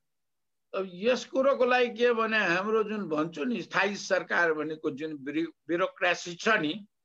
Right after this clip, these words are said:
त्यो ब्युरोक्रेसीलाई मलाई के लाग्छ नि, एक त त्यो ब्युरोक्रेसीमा पनि तपाईँले एउटा सञ्चार मन्त्रालय बसेको सचिव चाहिँ कुन बेला शिक्षा मन्त्रालयमा पुग्ने भने अनसर्टेनिटी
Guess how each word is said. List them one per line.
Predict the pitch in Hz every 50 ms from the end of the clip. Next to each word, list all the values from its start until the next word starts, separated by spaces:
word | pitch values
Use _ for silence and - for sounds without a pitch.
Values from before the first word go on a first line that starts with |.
| _ _ _ _ _ _
त्यो | - 247 254
ब्युरोक्रेसीलाई | 226 208 214 226 247 247 233 240 - 277 302 262 214 - 214 233 226 233 226 220
मलाई | 185 185 196 214 220 226 208
के | 196 208 226
लाग्छ | 214 202 196 185 165 151 -
नि, | 240 214 208 202 202
एक | 190 175 160 160 170 190 214 214 - -
त | 214 196 175 - -
त्यो | 247 240 226
ब्युरोक्रेसीमा | 190 196 190 190 190 185 - 185 185 175 - 190 185 185
पनि | 180 - 208 214 214
तपाईँले | 208 - 175 170 180 185 185 185 180
एउटा | 180 180 175 185 175 170
सञ्चार | - - 175 170 170 - 185 185 180 165 175 170 170 151 143 143 - -
मन्त्रालय | 165 170 170 170 170 175 170 170 165
बसेको | 160 165 160 160 - 175 165 165 160
सचिव | - - 175 165 170 - 175 180 170 147 -
चाहिँ | 156 160 185 220 - _ _ _ _ _ _ _ _ -
कुन | 190 196 196
बेला | 190 196 196 190 190 196 190 175 151 147 -
शिक्षा | - - 170 156 - 180 175
मन्त्रालयमा | 175 170 165 165 175 170 165 165 165 170 170 165
पुग्ने | 156 - 160 156 160 165 165 160
भने | 156 151 143 135
अनसर्टेनिटी | 135 - 151 143 143 131 151 147 135 143 143 143 139 139 135 - 151